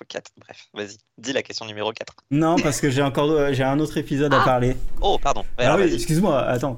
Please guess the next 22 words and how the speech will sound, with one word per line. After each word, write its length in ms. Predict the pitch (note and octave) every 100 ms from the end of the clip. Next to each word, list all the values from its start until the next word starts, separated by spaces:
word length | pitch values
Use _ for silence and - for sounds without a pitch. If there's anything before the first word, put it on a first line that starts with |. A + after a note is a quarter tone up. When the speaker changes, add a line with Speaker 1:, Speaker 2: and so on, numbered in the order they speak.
| - - - -
Speaker 2:
Euh, 600 | D#3 D3+ D3 D3+ D3+ D3+
bah 100 | F#3
Speaker 1:
Je 60 | B3+
Speaker 2:
non, 40 |
Speaker 1:
croyais 0 |
Speaker 2:
mais 60 | B3+
Speaker 1:
que 40 |
Speaker 2:
en 40 | F#3+
fait, 60 |
Speaker 1:
t'avais 120 | A3
rien 80 | F#3
Speaker 2:
je 60 | E3+
Speaker 1:
préparé. 340 | C#3+ G#2 G#2 - _ -
Speaker 2:
si, 180 | -
si, 240 | F#3+ A#3+ G3+
euh, 140 | C3+
en 40 | C#3
fait, 200 | F#3 E3+
euh, 180 | C3+ C3
bon, 240 | D#3 C#3+
euh, 280 | C3+ B2+ B2+
juste 260 | D#3 D#3